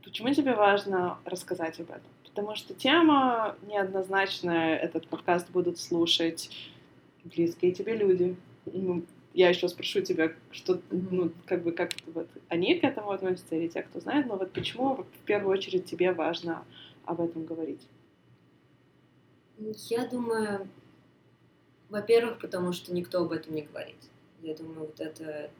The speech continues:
Speaker 2: основная
Speaker 1: А почему важно об этом говорить вообще?
Speaker 2: В принципе, потому что очень много людей, я в том числе, я не знаю, не могу обобщать, но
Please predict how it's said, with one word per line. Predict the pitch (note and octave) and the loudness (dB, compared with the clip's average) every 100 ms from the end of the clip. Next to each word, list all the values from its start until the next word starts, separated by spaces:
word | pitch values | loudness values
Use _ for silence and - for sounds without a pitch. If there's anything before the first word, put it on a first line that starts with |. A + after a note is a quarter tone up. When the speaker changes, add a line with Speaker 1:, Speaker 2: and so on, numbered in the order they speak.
| - _ _ _ _ - _ - | -20 _ _ _ _ -20 _ -12
Speaker 2:
основная | F3 F3 E3+ E3 D#3+ D3+ D3+ D3 - - - _ _ _ - - | -8 -4 -2 0 0 -2 -4 -8 -14 -20 -20 _ _ _ -18 -6
Speaker 1:
А | F#3 | -4
почему | F#3 G#3 G#3 | -2 -2 0
важно | G3+ F#3+ F#3+ | 0 2 0
об | F3+ | 0
этом | F#3 F3 | -2 -4
говорить | F3 F3 F3+ | -4 -4 -4
вообще? | F3+ F3+ - - - - - - - | -4 -6 -6 -8 -12 -20 -20 -20 -18
Speaker 2:
В | - | -4
принципе, | C4+ D4 - A3 | -2 -2 -4 -6
потому | - G3+ A3 A#3 | -6 -4 -2 -2
что | - G#3 G3 F#3+ - - - _ _ _ _ _ _ _ _ _ _ _ _ | -2 2 2 2 -6 -20 -20 _ _ _ _ _ _ _ _ _ _ _ _
очень | G3+ G3+ G#3+ G3+ | -4 -2 0 2
много | G3 G3 | 0 0
людей, | F#3+ F3+ F#3+ B3+ C#4 | -4 -2 0 0 0
я | F#3+ | -2
в | - | -6
том | F3+ F3+ | -10 -10
числе, | - D#3 | -10 -6
я | F3 | -4
не | D#3 | -6
знаю, | - - | -8 -10
не | E3 | -6
могу | E3+ F3 | -4 -2
обобщать, | F3 E3+ - G#3 G#3+ F#3+ | -4 -4 -2 -2 -2 -6
но | F3 E3+ E3+ E3 | -4 -2 -2 -4